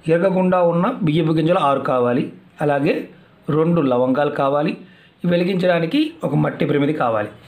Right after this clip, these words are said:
మట్టి ప్రమిది లేకపోతే మామూలు స్టీల్ దాంట్లోనే వెలిగించవచ్చు, మట్టి దాంట్లో వెలిగిస్తే మంచిది. అలాగే ఒక గాజు బాటిల్ కావాలి,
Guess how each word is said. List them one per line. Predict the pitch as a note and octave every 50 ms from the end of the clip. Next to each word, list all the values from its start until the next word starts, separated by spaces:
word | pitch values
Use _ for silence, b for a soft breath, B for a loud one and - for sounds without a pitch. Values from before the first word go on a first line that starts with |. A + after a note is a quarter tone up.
| B B B B B
మట్టి | E3 C#3+ D3+ - D3
ప్రమిది | E3 E3 D#3+ D#3+
లేకపోతే | D#3+ D#3 D3 D3 D3+ E3 D#3+ F3
మామూలు | D#3 C#3+ C#3+ D3+ D#3 D3+ C#3+
స్టీల్ | - - D#3 D3+ D#3
దాంట్లోనే | D3 C#3 C3+ D#3 E3+ E3
వెలిగించవచ్చు, | C#3 C3+ C#3+ C#3 - C#3 A#2 - - - - D#3
మట్టి | D3 D3+ - - F3
దాంట్లో | E3 D#3+ D3+ E3
వెలిగిస్తే | D#3 D3+ C#3+ D#3 E3+ E3+ -
మంచిది. | C4 E3+ B2+ - - G#2 - - B B B B B B B B -
అలాగే | E3+ F3 F#3 E3+ E3 D#3 D#3 D3+ D3+ B B B B B B B -
ఒక | D#3
గాజు | E3 D3+ C3 D#3 D#3 E3+ F3 F3 E3+ D#3
బాటిల్ | C3 B2 C3+ C3+ C3+ D#3+ D#3 -
కావాలి, | - B2+ B2 A2+ A2+ A2+